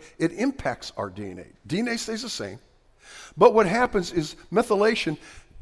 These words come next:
different characteristics markers will attach themselves to our D N A. And they will determine then which genes become predominant genes and which genes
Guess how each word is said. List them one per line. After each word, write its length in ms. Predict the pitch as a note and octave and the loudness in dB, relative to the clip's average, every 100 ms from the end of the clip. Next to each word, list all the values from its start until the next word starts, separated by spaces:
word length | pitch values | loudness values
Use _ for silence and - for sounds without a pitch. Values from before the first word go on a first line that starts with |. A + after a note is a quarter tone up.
| - B2 | -16 -12
different 420 | A#2 C#4+ C#4 C4 - | 2 2 2 -4 -4
characteristics 960 | - B3 A#3+ - F3 A3 - C#3+ - - - _ - - _ _ _ _ _ - | 0 2 0 -2 -2 -2 -4 -6 -8 -14 -20 _ -20 -20 _ _ _ _ _ -8
markers 520 | B2+ A3 B3 D#3+ - | 6 8 8 2 0
will 200 | E3 F3+ | 2 2
attach 520 | E3 - A3+ A#3+ - | 2 0 0 0 -2
themselves 480 | D3 B2 - A2+ A2 | -4 -6 -4 -4 -4
to 160 | - D3+ | -2 -2
our 120 | C#3 | 0
D 200 | B2+ D3 | 0 0
N 80 | C#3+ | 2
A. 220 | C#3 G2 - _ _ - _ _ _ _ _ _ _ _ _ _ _ - - F#3+ | -2 -8 -18 _ _ -20 _ _ _ _ _ _ _ _ _ _ _ -20 -4 2
And 140 | F3+ | 10
they 160 | A#3 C#4+ | 10 10
will 160 | C4 | 6
determine 800 | G3 G3+ - - C4+ D#4 A#3+ E3+ | 2 -4 -6 -4 -2 2 2 2
then 300 | A#2 A2+ D3 - - - | 0 -4 -4 -10 -18 -2
which 500 | F#3+ C#4+ - - - | 0 2 0 -8 -10
genes 560 | D3 A3+ A3+ A3+ - - | -2 0 2 0 -2 -8
become 580 | B2 D3+ - D3 C#3+ - - _ _ - | -4 -2 2 2 2 -8 -20 _ _ -10
predominant 680 | B2 A2+ G3 C4+ A#3+ G3+ | -6 2 4 6 6 2
genes 360 | C3 D#3+ F3 - | 2 2 2 2
and 160 | D3 D#3 | 0 0
which 280 | G#3 - | -2 -6
genes 480 | C3+ F#3 F3+ F3 - | -4 -4 -2 -4 -10